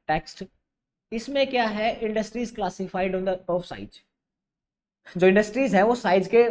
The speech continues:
base पर divide कर रखी हैं। तो एक industry होती है बड़ी, जिसे हम बोलते हैं लार्ज scale industry, एक industry होती है छोटी, जो होती है small scale industry। simple सी बात है।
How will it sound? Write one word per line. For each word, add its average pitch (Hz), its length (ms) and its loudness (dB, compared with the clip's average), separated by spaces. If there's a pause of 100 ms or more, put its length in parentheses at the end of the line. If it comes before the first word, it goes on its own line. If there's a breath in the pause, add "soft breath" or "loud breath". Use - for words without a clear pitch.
(120)
base 180 260 2
पर 220 340 0 (180)
divide 165 400 6
कर 131 100 2
रखी 113 280 -10
हैं। 98 140 -12 (380)
तो 220 380 2
एक 247 200 8
industry 240 400 -2
होती 208 200 0
है 247 60 0
बड़ी, 151 340 4 (300)
जिसे 208 160 -6
हम 208 220 0
बोलते 170 240 2
हैं 226 100 -2
लार्ज 170 500 0
scale 156 300 -2
industry, 131 480 -10
एक 214 180 -4 (200)
industry 175 340 -4
होती 180 180 -8
है 262 60 -12
छोटी, 262 480 -6 (300)
जो 196 520 -2
होती 160 140 -6
है 254 60 -2
small 254 300 -2
scale 240 260 -4
industry। 202 440 -8
simple 220 320 -4
सी 233 120 -8
बात 175 260 -4
है। 165 140 -10